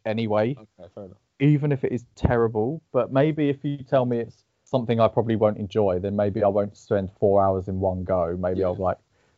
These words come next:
Speaker 1: dip in and out. But,
Speaker 2: Yeah.
Speaker 1: um, yeah, I, I'm,
Speaker 2: Oh,
Speaker 1: I,
Speaker 2: yeah.
Speaker 1: do you think we'll get another sort of little trailer before it comes out?
Speaker 2: Um, no,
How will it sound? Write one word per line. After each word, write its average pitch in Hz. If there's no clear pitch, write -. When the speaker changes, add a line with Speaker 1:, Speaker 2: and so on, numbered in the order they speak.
Speaker 1:
dip -
in 101
and 95
out. -
But, -
Speaker 2:
Yeah. 95
Speaker 1:
um, 92
yeah, 104
I, 123
I'm, 214
Speaker 2:
Oh, 208
Speaker 1:
I, -
Speaker 2:
yeah. 196
Speaker 1:
do -
you 190
think 208
we'll 175
get 151
another 147
sort 135
of -
little 127
trailer 127
before 123
it 117
comes 120
out? 123
Speaker 2:
Um, 185
no, 143